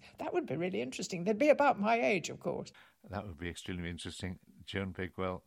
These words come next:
Speaker 2: Dame Joan Bakewell, president of Birkbeck College, a peer in the,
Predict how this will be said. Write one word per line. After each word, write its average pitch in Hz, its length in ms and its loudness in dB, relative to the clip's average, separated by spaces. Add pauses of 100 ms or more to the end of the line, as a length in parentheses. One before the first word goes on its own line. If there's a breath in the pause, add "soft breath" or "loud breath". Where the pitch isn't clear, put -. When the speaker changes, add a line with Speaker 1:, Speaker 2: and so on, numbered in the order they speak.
(120)
Speaker 2:
Dame 143 300 6
Joan 110 260 0
Bakewell, 90 640 -6 (240)
president 151 320 -2
of 120 100 -2
Birkbeck 156 400 2
College, 143 680 -4
a 127 120 0
peer 175 400 2
in 113 100 0
the, 117 220 -6